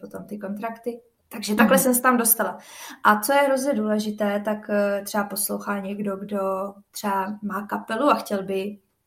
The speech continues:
Speaker 2: Mhm.
Speaker 1: jet, tak já jsem,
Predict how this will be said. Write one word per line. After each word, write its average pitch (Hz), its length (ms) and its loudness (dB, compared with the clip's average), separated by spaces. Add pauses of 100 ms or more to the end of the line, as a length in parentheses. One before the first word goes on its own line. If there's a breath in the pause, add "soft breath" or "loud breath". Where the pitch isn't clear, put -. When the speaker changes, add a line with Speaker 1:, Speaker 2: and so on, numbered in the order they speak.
(280)
Speaker 2:
Mhm. 233 120 6
Speaker 1:
jet, 202 400 2 (840 loud breath)
tak 214 180 -2
já 220 140 6
jsem, 254 280 4